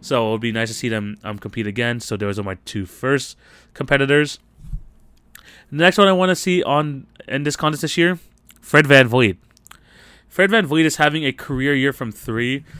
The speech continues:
He is, like, hitting ridiculous shots. Like, at some point, like, Steph level shots,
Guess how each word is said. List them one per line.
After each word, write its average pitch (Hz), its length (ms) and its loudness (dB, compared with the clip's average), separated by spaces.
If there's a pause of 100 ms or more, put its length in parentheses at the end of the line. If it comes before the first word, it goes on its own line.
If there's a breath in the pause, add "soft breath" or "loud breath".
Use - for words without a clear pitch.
(200 loud breath)
He 165 220 -2
is, 175 120 0
like, 156 140 -2
hitting 156 240 2
ridiculous 127 520 -2
shots. 120 400 -2
Like, 113 240 -6
at 127 160 -6
some 165 240 -4
point, 160 320 -4
like, 123 260 -2 (480 soft breath)
Steph - 520 0
level 127 320 0
shots, 117 580 -4